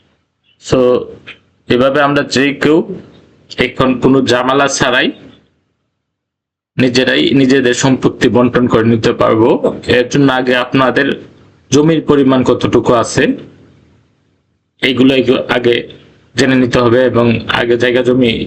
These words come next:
মেপে নিতে হবে, এবং কতটুকু গচ্ছিত সম্পদ আছে, মানে হাতে টাকা কত আছে, এবং স্বর্ণ যা আছে, আপনার টোটাল সম্পত্তিটা আগে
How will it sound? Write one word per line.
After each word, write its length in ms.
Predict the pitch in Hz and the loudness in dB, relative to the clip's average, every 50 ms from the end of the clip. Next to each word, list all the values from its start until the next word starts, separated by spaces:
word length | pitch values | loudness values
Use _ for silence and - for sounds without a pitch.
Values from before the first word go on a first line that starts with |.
| - - - - - 127 | -12 -14 -20 -6 -2 -2
মেপে 200 | 131 127 - 131 123 | -2 0 0 -2 -4
নিতে 140 | 123 - 131 127 | 0 0 0 0
হবে, 160 | 120 113 127 127 120 | 2 0 0 0 0
এবং 120 | 117 117 117 113 | 0 0 0 0
কতটুকু 380 | 123 120 - - 127 120 120 - - - - - _ _ _ _ _ _ _ _ _ _ _ _ _ _ _ _ _ _ _ _ _ _ _ _ | 0 0 2 0 0 -2 -2 -4 -6 -6 -12 -20 _ _ _ _ _ _ _ _ _ _ _ _ _ _ _ _ _ _ _ _ _ _ _ _
গচ্ছিত 400 | 120 127 139 139 - - 143 - 147 131 - | 0 0 0 0 -2 -4 -2 -2 -2 -2 0
সম্পদ 260 | 135 131 - - 123 120 117 117 | -2 -2 0 0 0 0 0 -2
আছে, 200 | 117 - 135 139 165 202 196 - - | -2 -2 -2 -2 -2 -4 -2 -2 0
মানে 180 | 117 117 113 110 - | 0 0 0 -2 -2
হাতে 200 | 120 123 - 131 131 135 | -6 -4 -4 -4 -4 -4
টাকা 160 | 127 - 127 123 143 | -4 -4 -2 -2 -2
কত 140 | 127 - - 120 117 123 | -2 0 0 0 0 0
আছে, 200 | 123 - - 147 143 139 | 0 -2 -2 0 0 0
এবং 120 | 120 120 120 117 - - | 0 0 0 0 0 0
স্বর্ণ 300 | - 127 123 127 123 120 117 117 117 - - - - - 117 | 0 2 2 2 2 2 2 0 -4 -8 -16 -20 -8 -2 0
যা 100 | 117 131 135 139 | 0 2 2 0
আছে, 140 | 135 - 143 131 | -2 -2 -4 -4
আপনার 200 | - - 135 131 117 - | -2 0 -2 -2 0 2
টোটাল 320 | 135 135 131 - 151 156 - 78 - - - - - _ _ _ _ _ _ _ _ _ _ _ _ _ _ _ _ _ _ _ _ _ _ _ - | 0 2 2 0 0 0 -2 -4 -6 -10 -12 -18 -20 _ _ _ _ _ _ _ _ _ _ _ _ _ _ _ _ _ _ _ _ _ _ _ -6
সম্পত্তিটা 640 | - - 156 147 127 - 156 151 - 160 151 147 151 151 | -2 -2 -2 -2 0 0 -2 0 0 -2 0 0 -2 0
আগে 140 | 147 156 | -2 -2